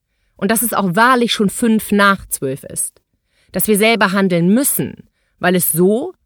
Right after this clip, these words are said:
einfach nicht weitergehen kann. Unsere Kosten im Gesundheitssegment steigen und steigen.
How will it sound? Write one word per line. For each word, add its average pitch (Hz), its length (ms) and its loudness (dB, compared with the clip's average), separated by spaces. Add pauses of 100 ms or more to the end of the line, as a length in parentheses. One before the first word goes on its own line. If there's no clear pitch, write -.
einfach 185 380 -2
nicht 170 180 -6
weitergehen 147 580 -2
kann. - 260 -14 (1300)
Unsere 240 280 0
Kosten 320 400 0
im 202 120 2
Gesundheitssegment 208 800 -2
steigen 226 540 0
und 190 160 -2
steigen. 165 640 -2